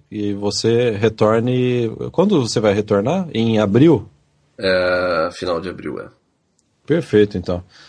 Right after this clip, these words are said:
Speaker 1: Então é isso, né, Caio? É, então a gente vai ficar um tempinho aí sem o podcast, mas vai entrar esse novo conteúdo pra compensar as férias do Caio. Foi por isso que a gente tava trabalhando nas últimas semanas.
Speaker 2: Exatamente.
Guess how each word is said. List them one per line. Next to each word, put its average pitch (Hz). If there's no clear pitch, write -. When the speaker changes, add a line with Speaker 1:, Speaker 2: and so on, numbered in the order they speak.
Speaker 1:
Então 233
é 247
isso, 214
né, 165
Caio? 110
É, 104
então 107
a 135
gente 139
vai 151
ficar -
um 143
tempinho 135
aí 123
sem 123
o 120
podcast, 131
mas 160
vai 165
entrar 160
esse 151
novo 156
conteúdo 151
pra -
compensar 147
as 113
férias 110
do 117
Caio. 87
Foi 92
por 98
isso 98
que -
a 110
gente 101
tava 110
trabalhando 113
nas 107
últimas 110
semanas. 98
Speaker 2:
Exatamente. 82